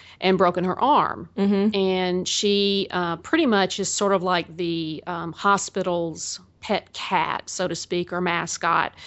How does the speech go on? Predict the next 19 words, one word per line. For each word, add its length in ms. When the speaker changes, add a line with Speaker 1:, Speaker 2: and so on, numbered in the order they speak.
Speaker 1:
She 160
just 240
runs 200
all 200
over 160
the 100
place 380
and 100
plays. 540
She's 180
by 180
herself. 640
Her 100
family 480
is 120
far 320
from 200
the 60
hospital, 720